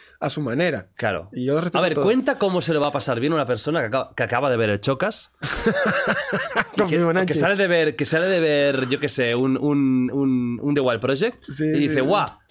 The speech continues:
Speaker 2: me tengo ganas de más".
Speaker 1: Es como la de Fun with Flags, pero de, de Sheldon Cooper.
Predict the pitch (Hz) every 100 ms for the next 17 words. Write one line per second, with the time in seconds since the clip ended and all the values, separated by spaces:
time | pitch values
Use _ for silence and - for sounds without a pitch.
0 | _ - - 160 170 170 233 254 240 214
1 | 143 104 87 - - - - 143 165 160
2 | 147 170 190 170 170 - 170 196 - 269
3 | 180 165 160 156 151 147 143 90 147 151
4 | 143 139 131 135 135 131 123 165 165 147
5 | 175 123